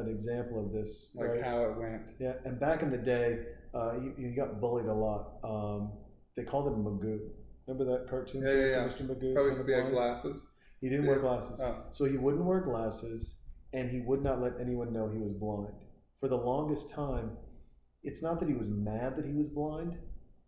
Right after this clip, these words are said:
Speaker 1: He thought he didn't want it as a crutch.
Speaker 2: Yeah.
Speaker 1: He would rock climb. He would run across rivers.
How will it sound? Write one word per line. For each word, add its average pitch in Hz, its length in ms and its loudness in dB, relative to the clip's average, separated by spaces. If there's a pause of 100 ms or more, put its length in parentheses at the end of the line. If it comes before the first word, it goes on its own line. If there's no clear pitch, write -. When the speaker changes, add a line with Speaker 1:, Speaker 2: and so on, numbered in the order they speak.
Speaker 1:
He - 340 -6
thought 139 320 -2
he 131 60 -4
didn't 139 280 0
want 127 220 2
it 123 100 0
as 107 120 -2
a 107 60 -6
crutch. - 600 -8 (260)
Speaker 2:
Yeah. 127 260 2 (1200)
Speaker 1:
He 151 120 0
would 156 140 0
rock 139 400 -2
climb. 95 240 -8 (760)
He 147 140 -6
would 135 180 2
run 123 200 0
across 139 400 -2
rivers. 110 600 -2